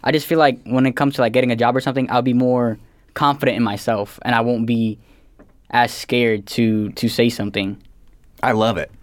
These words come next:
Speaker 2: If that's the, if you never work in media again or never work in journalism again, what an important tool that is as a human being to kind of be able to channel your own voice and to, and to put it out there. I think it's great.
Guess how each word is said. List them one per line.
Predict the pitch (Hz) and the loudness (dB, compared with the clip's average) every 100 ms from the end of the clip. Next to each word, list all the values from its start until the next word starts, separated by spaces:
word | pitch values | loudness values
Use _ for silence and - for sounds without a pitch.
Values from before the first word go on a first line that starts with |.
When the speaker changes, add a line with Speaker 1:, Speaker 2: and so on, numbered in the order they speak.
| - - | -10 -6
Speaker 2:
If | 131 | -2
that's | 151 151 - | 0 0 0
the, | 139 | -2
if | - 151 156 | -2 -4 0
you | 143 | 4
never | 143 156 | 4 4
work | 139 135 | 2 2
in | 139 | 2
media | 123 123 120 | 4 4 2
again | 104 120 123 | 2 2 2
or | 95 | 0
never | 98 107 113 | 0 0 2
work | 107 104 | 0 0
in | 98 | 0
journalism | 104 113 95 87 | 2 2 2 0
again, | 85 90 92 | 0 0 0
what | 110 | 0
an | |
important | 107 - 110 90 110 | -2 -2 -4 -4 -2
tool | 113 | 0
that | 107 90 | 0 0
is | 90 92 | 0 -2
as | 87 | -2
a | 90 | -2
human | 104 90 | -2 0
being | 92 123 101 | 0 2 0
to | 95 | -2
kind | 107 98 | -2 -2
of | - - _ - - | -6 -18 _ -10 -2
be | 107 | 0
able | 110 110 98 | 2 0 -2
to | - | -4
channel | 85 - 107 110 98 | -4 -2 0 0 0
your | 92 | 0
own | 95 95 | -2 -2
voice | 87 107 85 - - - | 0 0 -2 -6 -10 -8
and | 113 95 | -6 -4
to, | 101 - | -4 -2
and | 101 87 | -4 -4
to | 101 | -4
put | 107 | -4
it | 90 | 0
out | 87 101 | -2 -2
there. | - 60 - - - - - _ | -6 -8 -10 -16 -20 -20 -20 _
I | 117 | -4
think | 131 | -2
it's | 101 - | -4 -4
great. | 90 87 73 | -2 -2 -4